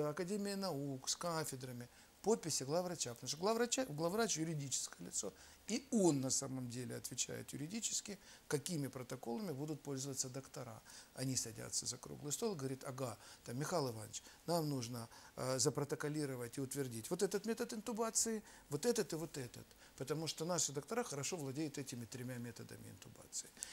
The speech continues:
И мы начинаем это делать не потому, что, э, Саша, Вася и Коля так решили интубировать пациентов, а это запротоколировано. Самое главное, это не из головы взято докторов и главврача.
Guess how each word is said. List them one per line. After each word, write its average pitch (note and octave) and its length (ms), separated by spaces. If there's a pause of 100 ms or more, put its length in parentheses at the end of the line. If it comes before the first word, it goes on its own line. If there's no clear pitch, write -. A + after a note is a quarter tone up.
(140)
И C#3 60
мы A3+ 120
начинаем F3 500
это D#3+ 180
делать D#3 300
не D3+ 60
потому, F#3+ 320
что, D3 260 (300)
э, C3+ 480
Саша, B2+ 720 (380)
Вася A#2+ 500
и A2+ 140
Коля B2+ 520 (340)
так C3+ 240
решили C3 460
интубировать B2 520
пациентов, A2+ 520 (320)
а D#3+ 60
это G3 180
запротоколировано. F3 1200
Самое G3 420
главное, B2+ 580 (220)
это C#3+ 240
не D3 180
из C3 120
головы C3+ 360
взято E3+ 400
докторов A2 560 (220)
и A#2+ 60
главврача. C3 580